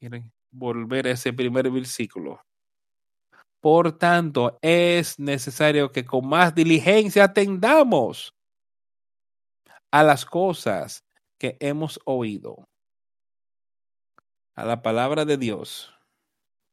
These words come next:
No sea que en algún momento dejemos que se deslicen, que resbalen. Pablo le advertía al escritor ahí.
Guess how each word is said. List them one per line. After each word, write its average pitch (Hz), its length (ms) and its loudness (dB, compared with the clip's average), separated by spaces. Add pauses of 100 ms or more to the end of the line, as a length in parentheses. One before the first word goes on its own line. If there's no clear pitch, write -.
(1300)
No 110 260 -10
sea 113 520 -6 (300)
que - 120 -18
en 107 60 -10
algún 110 220 -10
momento 123 600 -10 (920)
dejemos 117 440 -6
que 113 140 -6
se 117 180 -8
deslicen, 117 540 -8
que 107 140 -12
resbalen. 104 800 -14 (1500)
Pablo 127 320 -4
le 120 140 -2
advertía 113 840 -4
al 107 100 -6
escritor 107 680 -8
ahí. 107 320 -8